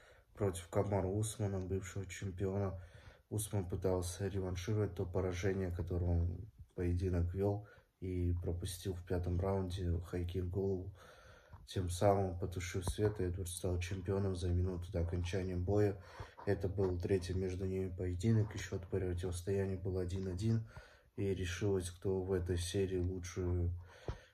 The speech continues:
<clears throat> выступит. И по итогам всех двадцати пяти минут и пяти раундов поединок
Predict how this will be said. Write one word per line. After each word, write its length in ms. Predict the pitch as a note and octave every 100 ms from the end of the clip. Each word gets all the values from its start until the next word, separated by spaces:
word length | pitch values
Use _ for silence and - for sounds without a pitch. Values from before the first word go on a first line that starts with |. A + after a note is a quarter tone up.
| - _ - -
<clears throat> 460 | B2 B2 G#2+ G2+
выступит. 640 | A2+ A2+ - G#2 G#2+ F#2 G2+
И 580 | G2 F#2+ F2+ F2+ F2 F2 F2 - _ -
по 140 | F#2+
итогам 360 | F2+ G#2 G#2 F#2+
всех 420 | - G2+ F#2+ -
двадцати 460 | G2 F#2 - G2+
пяти 320 | F2+ - - F#2+
минут 400 | F#2 G2+ G#2 F#2+
и 40 |
пяти 360 | F2 - - G2
раундов 440 | F#2+ F#2+ F#2+ F2
поединок 600 | G2 F#2 G2 F#2+ F2